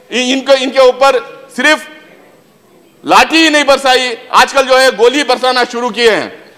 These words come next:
अगर कोई एजिटेट करता है तो उनको नाम, उनको अलग-अलग नाम से आजकल बुलाया जा रहा है, नए-नए नाम coin किए जा रहे हैं। जो अपनी फीस की बढ़ोतरी के खिलाफ एजिटेट कर रहा है, उसको आज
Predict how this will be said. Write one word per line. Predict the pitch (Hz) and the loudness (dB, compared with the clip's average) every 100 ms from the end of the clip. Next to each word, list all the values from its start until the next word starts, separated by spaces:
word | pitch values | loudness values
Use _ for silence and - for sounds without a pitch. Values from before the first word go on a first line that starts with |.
| _ | _
अगर | 208 269 | -2 0
कोई | 262 285 | 0 2
एजिटेट | 254 220 214 302 269 | 0 0 0 0 2
करता | 277 240 | -2 -2
है | 277 | -2
तो | 269 | -2
उनको | 262 254 | -2 -2
नाम, | 254 254 285 277 - - - | 0 0 0 -4 -20 -20 -8
उनको | 220 240 269 254 - - - - | -6 2 2 2 -2 -16 -12 -2
अलग-अलग | 202 277 277 277 | 0 2 2 0
नाम | 247 262 | -2 -2
से | 247 | 2
आजकल | 262 262 254 | 0 2 -2
बुलाया | 233 233 247 | -2 2 2
जा | 233 233 | 2 2
रहा | 226 | 2
है, | 208 | 0
नए-नए | 208 277 277 269 | 0 0 0 0
नाम | 269 262 | 0 -2
coin | 220 240 247 | 0 0 0
किए | 240 247 | 0 2
जा | 226 | 4
रहे | 214 | 2
हैं। | 180 123 - - - - - _ 135 | 0 -4 -18 -20 -20 -20 -20 _ -6
जो | 143 | 2
अपनी | 262 277 269 269 | 4 4 0 -6
फीस | 226 269 311 | -4 -4 -4
की | 254 | 0
बढ़ोतरी | 262 277 277 | 2 2 0
के | 269 262 | -2 0
खिलाफ | 262 254 254 | 2 2 0
एजिटेट | 226 240 254 247 | -4 0 0 0
कर | 233 | 0
रहा | 220 | 0
है, | 190 - - - | 0 -4 -18 -12
उसको | 220 226 | -8 2
आज | 254 254 | 2 2